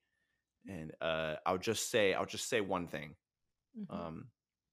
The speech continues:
Speaker 1: during the consecration, the priest says to send your spirit down like the dew fall.
Speaker 2: Mm.
Speaker 1: He, upon these gifts, he said, and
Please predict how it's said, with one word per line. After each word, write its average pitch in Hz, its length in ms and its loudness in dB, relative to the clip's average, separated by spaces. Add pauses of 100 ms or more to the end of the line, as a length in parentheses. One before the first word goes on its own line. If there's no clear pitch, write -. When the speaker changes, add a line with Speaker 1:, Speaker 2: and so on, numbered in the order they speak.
(1400)
Speaker 1:
during 123 280 6
the 104 80 0
consecration, 92 880 0
the 90 60 -6
priest - 640 -8
says 87 500 0 (720)
to 120 80 -2
send 143 420 0
your 131 120 0
spirit 107 480 -2
down 87 320 2
like 82 240 -4
the 87 60 -8
dew 82 260 -8
fall. 78 440 -6 (640)
Speaker 2:
Mm. 185 40 -16 (500)
Speaker 1:
He, - 320 -10 (300)
upon 92 360 -4
these 82 180 -6
gifts, 71 300 -6
he 90 80 -12
said, 92 320 -6
and 92 100 -6